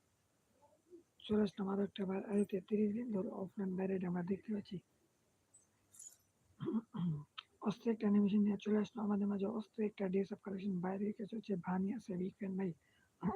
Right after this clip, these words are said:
ভাই বর্তমানে কোনো গিল্ডে নাই। বাইরে আইডি লেভেল হচ্ছে পঁচাত্তর। হ্যাঁ, লাইক হচ্ছে বাইশশো, হ্যাঁ, উম, লাইক হচ্ছে বাইশ হাজার চারশো বারো।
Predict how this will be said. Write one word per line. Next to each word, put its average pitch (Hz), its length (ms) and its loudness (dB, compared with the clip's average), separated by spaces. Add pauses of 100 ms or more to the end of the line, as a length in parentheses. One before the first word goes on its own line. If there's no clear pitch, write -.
(400)
ভাই 180 160 4
বর্তমানে 190 560 0
কোনো 185 340 -4
গিল্ডে 185 400 0
নাই। 185 240 0
বাইরে 175 280 -2
আইডি 196 220 0
লেভেল 190 240 2
হচ্ছে 190 180 -4
পঁচাত্তর। 190 520 -4 (720)
হ্যাঁ, 165 220 -2
লাইক 180 320 2
হচ্ছে 202 220 0
বাইশশো, 190 580 2 (1160)
হ্যাঁ, 175 240 0 (260)
উম, 175 200 -2 (1120)
লাইক 196 280 4
হচ্ছে 208 180 0
বাইশ 190 360 0
হাজার 202 220 0 (100)
চারশো 202 360 -2
বারো। 180 280 0